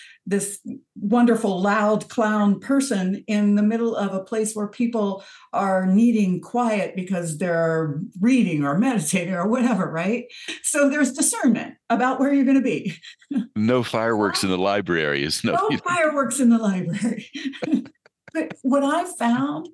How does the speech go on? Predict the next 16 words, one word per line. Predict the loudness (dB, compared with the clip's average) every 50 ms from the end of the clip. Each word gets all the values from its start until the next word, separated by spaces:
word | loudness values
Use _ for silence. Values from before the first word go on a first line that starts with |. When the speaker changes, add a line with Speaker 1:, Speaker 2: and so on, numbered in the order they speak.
| _ _ _ -10
Speaker 1:
since | -6 -2 2 4 4 4 2 0 -8 _ _ _ _ 0
opening | 0 0 0 0 0 2 4 4 4
up | 2 2 -2 -4
that | -6 -6 -6 -6 -6
Pandora's | -2 0 2 2 2 2 2 0 0 -2 -2 -4
box | -4 -4 -2 -2 -2 -4 -4 -6
and | -6 -4 -2 0
looking | 2 2 2 2 2 2 2 2
at | 0 -2
the | -6 -8
place | -8 -4 -2 0 0 0 -2 -4
where | -4 -2 0 0 0 0 -2 -6 -12 _ _ _ _ _ -4
I'm | -2 0 0 0
called | -2 -4 -4 -4 -2 -2
a | -2
bitch, | -4 -2 -2 -2 -2 -2 -4 -6 -8 -10 -10 -10